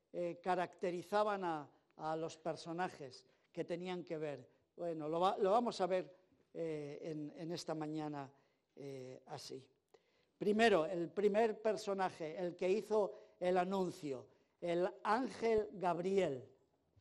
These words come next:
Ahí, eh, aparece, eh, su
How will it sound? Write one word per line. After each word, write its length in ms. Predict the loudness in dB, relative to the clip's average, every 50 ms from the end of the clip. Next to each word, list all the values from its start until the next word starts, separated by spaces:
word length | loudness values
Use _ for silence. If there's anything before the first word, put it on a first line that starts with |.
| -20 _ -20 -20 -20 _ _ _ _ _ _ _ _ _ _ _ _ -8 -4
Ahí, 480 | 0 2 4 6 6 4 4 2 -2 -6 -14 -20 _ _ _ _ _ -10
eh, 420 | -8 -6 -4 -4 -4 -4 -6 -8 -10 -14 -12
aparece, 840 | -12 -10 -6 -6 -4 -2 -2 -2 -4 -4 -2 0 0 0 0 -2 -4 -10 -20 _ _ _ _ _
eh, 380 | -6 -2 0 0 2 2 0 -2
su 580 | -4 -6 -6 -4 -2 -2 0 0 0 -2 -4